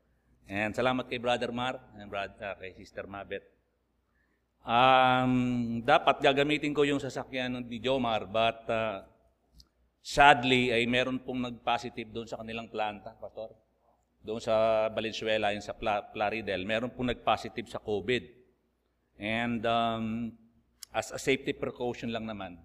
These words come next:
hindi naman siya positive, Pastor. Bas-, gusto lang niyang, ah, hindi nga siya pumunta sa amin eh, kahapon. And, ah, kaya hindi ko rin magamit yung kanyang sasakyan. Baka merong, ah, alam niyo na.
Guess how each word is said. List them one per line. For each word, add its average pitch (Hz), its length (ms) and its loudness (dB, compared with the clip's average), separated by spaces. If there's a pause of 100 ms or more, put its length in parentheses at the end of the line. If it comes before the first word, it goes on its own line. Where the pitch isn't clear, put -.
(260)
hindi 110 240 -6
naman 120 160 -6
siya 117 80 -8
positive, 95 480 -8
Pastor. 92 320 -12
Bas-, 87 320 -20
gusto 123 320 -12
lang 120 160 -4
niyang, 110 320 -8
ah, 101 80 -8
hindi 113 240 -6
nga 165 160 0
siya 165 80 -6
pumunta 156 320 -8
sa 151 240 0
amin 135 240 -4
eh, 95 120 -14 (200)
kahapon. 92 560 -8 (720)
And, 107 480 -2
ah, 107 560 0
kaya 117 240 0
hindi 127 160 -2
ko 131 80 -4
rin 127 160 0
magamit 117 400 0
yung 123 80 -6
kanyang 113 240 -6
sasakyan. 101 480 -14 (640)
Baka 95 240 -8
merong, 95 400 -10
ah, 95 160 -14 (160)
alam 98 160 -20
niyo 95 160 -20
na. - 40 -20